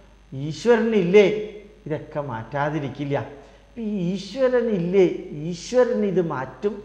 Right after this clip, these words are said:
എന്ന ഒരു, ഒരു സന്ദേശം രോഗിക്ക് കൊടുക്കുമ്പോൾ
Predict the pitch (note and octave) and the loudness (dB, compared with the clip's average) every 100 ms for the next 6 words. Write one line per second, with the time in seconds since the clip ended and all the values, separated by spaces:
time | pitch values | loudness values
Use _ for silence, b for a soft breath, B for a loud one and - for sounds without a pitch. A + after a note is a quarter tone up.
0 | E3 C#3 C#3 E3 E3+ C#3 B2+ D#3 G3+ B | -6 -6 -4 -6 -4 -4 -4 -4 -6 B
1 | B B B - A#3+ D4 - D#3 C#3 D3+ | B B B -4 -2 -2 -2 -4 -4 0
2 | F#3 F3+ A3 A3 E3 C3+ C#3 D#3+ F3 F#3+ | 0 2 0 -2 -6 -4 -4 -4 -4 -6
3 | G#3 A3 F3 C3+ B2+ - A3+ F#3+ D#3+ | -6 -6 -4 -4 -6 0 2 4 4